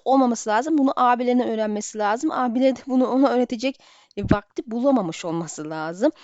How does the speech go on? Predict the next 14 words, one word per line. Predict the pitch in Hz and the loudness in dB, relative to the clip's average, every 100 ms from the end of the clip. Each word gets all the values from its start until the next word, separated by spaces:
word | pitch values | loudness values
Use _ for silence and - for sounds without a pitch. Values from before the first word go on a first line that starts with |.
| - | -12
Hani | 202 196 | -8 -8
kızın | - 214 233 247 | -8 -4 0 0
ve | - | 0
erkeklerin | 226 - - 240 247 - | -4 -6 -10 -6 -6 -6
eğitim | - 220 214 - 285 | -8 -8 -8 2 4
yerlerinde | 269 214 196 202 185 | 4 2 -2 -4 2
farklı | 175 180 196 - 196 | 2 2 -4 -8 -10
olduğu | 180 180 | -8 -10
farz | - 196 196 - | -8 -10 -8 -12
edilir | 185 208 175 | -10 -8 -8
ise | - 233 277 _ _ 156 | -8 -6 -8 _ _ -14
ve | - | -12
eğitimin | 180 175 170 185 196 | -12 -10 -10 -8 -6
özelliği, | 175 160 165 160 175 269 | -6 -8 -10 -8 -8 -8